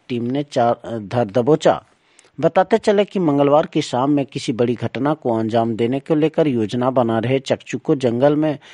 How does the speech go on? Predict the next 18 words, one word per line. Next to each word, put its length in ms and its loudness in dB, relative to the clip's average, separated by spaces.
महुआ 380 2
पेड़ 160 2
के 180 -4
नीचे 300 0
हथियार 400 0
के 160 -6
साथ 420 -2
तेईस 400 2
वर्षीय 380 0
अजय 320 0
कुमार 300 -2
महतो 340 0
पिता 300 -2
टिक्को 340 -2
महतो 320 0
तथा 320 2
विशाल 380 2
कुमार 440 -2